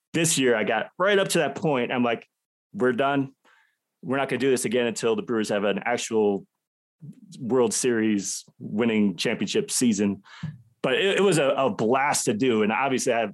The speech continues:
I know a lot about that team and that season. I would love to talk to Robin Yount.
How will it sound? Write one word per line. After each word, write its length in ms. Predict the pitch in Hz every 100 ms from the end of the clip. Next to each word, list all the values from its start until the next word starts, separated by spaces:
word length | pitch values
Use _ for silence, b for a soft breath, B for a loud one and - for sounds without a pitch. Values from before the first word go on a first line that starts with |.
| -
I 60 | 120
know 260 | 120 147 160
a 40 |
lot 220 | 147 135 143
about 220 | 127 120
that 180 | 120 120
team 220 | 143 131
and 60 | 117
that 120 | 98
season. 340 | - 120 110
I 40 | 104
would 120 | 101
love 140 | 101 92
to 80 |
talk 300 | 98 - 92
to 120 | - 95
Robin 300 | 101 - -
Yount. 220 | 107